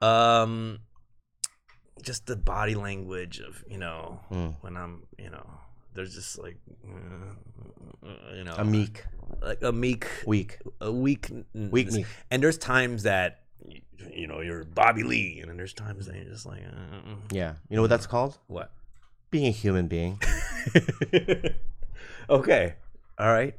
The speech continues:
Speaker 1: Fair. Fair. All right.
Speaker 2: Yeah, that's called being a human being.
Speaker 1: Is something
Speaker 2: I,
Speaker 1: wrong
Speaker 2: I
Speaker 1: with me?
Speaker 2: apologize
Speaker 1: Yeah.
Speaker 2: for, um, feeling the range of emotions.
Speaker 1: <laughs>
Speaker 2: You know,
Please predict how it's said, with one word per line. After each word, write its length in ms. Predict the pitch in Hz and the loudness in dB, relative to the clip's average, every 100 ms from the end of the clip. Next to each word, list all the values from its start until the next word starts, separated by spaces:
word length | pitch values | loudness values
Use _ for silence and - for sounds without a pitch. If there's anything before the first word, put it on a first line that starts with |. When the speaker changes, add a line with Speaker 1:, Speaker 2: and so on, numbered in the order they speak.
| - | -10
Speaker 1:
Fair. 440 | - 98 110 107 _ _ - - - | 2 2 2 -2 _ _ -20 -20 -20
Fair. 460 | - - 95 98 - | -6 -2 -2 -4 -4
All 60 | 92 | 0
right. 80 | 135 | 2
Speaker 2:
Yeah, 80 | 117 | 2
that's 140 | 110 | 2
called 220 | - 113 | 0 0
being 200 | 104 98 | 2 2
a 60 | 92 | 0
human 320 | 82 98 92 | -2 -2 0
being. 320 | 101 95 85 - - - - - - - | -2 -4 -6 -14 -20 -18 -16 -16 -16 -10
Speaker 1:
Is 100 | 104 | 0
something 200 | 90 120 | 6 8
Speaker 2:
I, 40 | |
Speaker 1:
wrong 120 | 120 151 | 10 10
Speaker 2:
I 160 | 170 | 10
Speaker 1:
with 60 | 165 | 8
me? 40 | 151 | 8
Speaker 2:
apologize 720 | 147 151 151 151 156 - - - | 8 8 6 4 2 -4 -14 0
Speaker 1:
Yeah. 240 | 107 80 - - | 2 2 0 -16
Speaker 2:
for, 520 | - 117 107 107 107 | 2 6 8 8 6
um, 520 | 101 98 95 95 98 | 6 6 6 4 0
feeling 600 | 107 - 113 113 104 98 - - - | -6 -2 2 4 4 2 -4 -14 0
the 160 | 107 | 2
range 420 | 101 101 104 107 104 | 6 6 6 6 4
of 100 | 92 | 2
emotions. 680 | 90 87 85 95 98 - - - | 2 0 -2 -6 -8 -12 -18 -8
Speaker 1:
<laughs> 120 | - - - - - - - | 8 10 10 0 -10 -8 -2
Speaker 2:
You 100 | |
know, 40 | - | 4